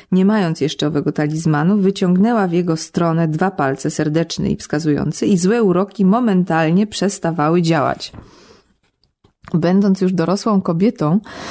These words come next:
wymyśliła, że pewna osoba z rodziny, jakoby szalenie o nią zazdrosna,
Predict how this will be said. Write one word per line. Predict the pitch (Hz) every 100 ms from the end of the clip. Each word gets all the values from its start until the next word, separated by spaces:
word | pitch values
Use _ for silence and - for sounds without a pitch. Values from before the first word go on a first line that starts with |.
| - -
wymyśliła, | 180 180 180 - 254
że | 220 185
pewna | 214 214 185
osoba | - 165 208 214 202
z | 190
rodziny, | 180 165 156 139 151 214 - _ - - - -
jakoby | 196 202 196 202
szalenie | - 196 220 233 180
o | 165
nią | 160
zazdrosna, | 165 170 170 160 - - 151 180